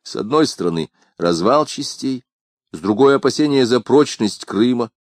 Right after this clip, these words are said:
ловушка. Такое неопределенное положение дона-кубанских корпусов на побережье длилось после моего ухода еще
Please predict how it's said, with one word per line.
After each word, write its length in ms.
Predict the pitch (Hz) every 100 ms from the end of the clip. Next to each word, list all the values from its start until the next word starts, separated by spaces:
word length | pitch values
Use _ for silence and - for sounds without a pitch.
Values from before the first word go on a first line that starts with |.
| _ _
ловушка. 640 | - - 87 90 - - - _ _ _ _ _ -
Такое 360 | - - 90
неопределенное 760 | 90 82 80 82 85 139 151 147
положение 640 | 135 131 127 135 127 107 87 _ _ _
дона-кубанских 1080 | 85 113 117 107 98 104 104 107 - - 104
корпусов 680 | - 98 - 104 - 107 - _ _
на 120 | 92 85
побережье 600 | 92 98 98 101 85 85
длилось 460 | 80 127 139 131
после 360 | - 123 110 110
моего 300 | 101 95 95
ухода 320 | 90 - 95
еще 380 | 87 - - 92